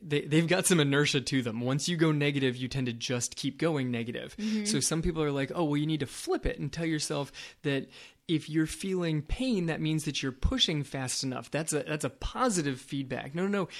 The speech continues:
Speaker 1: you should be feeling sore 'cause that means that you're racing correct. That's a good thing." Or just make ev-, it,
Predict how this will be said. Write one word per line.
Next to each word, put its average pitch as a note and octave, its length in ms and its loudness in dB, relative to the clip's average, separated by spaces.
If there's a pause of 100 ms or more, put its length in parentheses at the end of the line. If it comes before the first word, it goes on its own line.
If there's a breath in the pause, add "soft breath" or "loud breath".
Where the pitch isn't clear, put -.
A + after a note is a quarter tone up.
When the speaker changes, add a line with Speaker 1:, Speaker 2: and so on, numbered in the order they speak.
(160 loud breath)
Speaker 1:
you F3 160 0
should - 320 2
be A#3+ 120 2
feeling D#3+ 380 0
sore D#3 260 0
'cause D3 200 -4
that F3 180 -2
means F3 200 2
that D3+ 220 0
you're C#3 80 -2
racing D#3 520 -2
correct. C#3 320 -6
That's D3+ 180 -2
a C#3+ 60 -2
good E3 420 -2
thing." D3 520 -2 (300 loud breath)
Or D3+ 200 2
just D#3 320 -4 (340 loud breath)
make F3 440 0
ev-, F3+ 180 0
it, E3+ 160 0